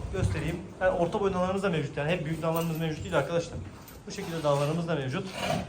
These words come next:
Bir tanesi yukarı çıkmış zaten gördüğünüz üzere. Oku yedirmiş, hep çıkıyor oraya. Şu şekilde. Her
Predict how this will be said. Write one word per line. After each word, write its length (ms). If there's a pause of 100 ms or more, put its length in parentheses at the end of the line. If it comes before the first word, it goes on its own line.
(160)
Bir 40
tanesi 240
yukarı 200
çıkmış 260
zaten 220
gördüğünüz 300
üzere. 260 (1500)
Oku 220
yedirmiş, 340
hep 140
çıkıyor 260
oraya. 200 (380)
Şu 140
şekilde. 400 (1080)
Her 260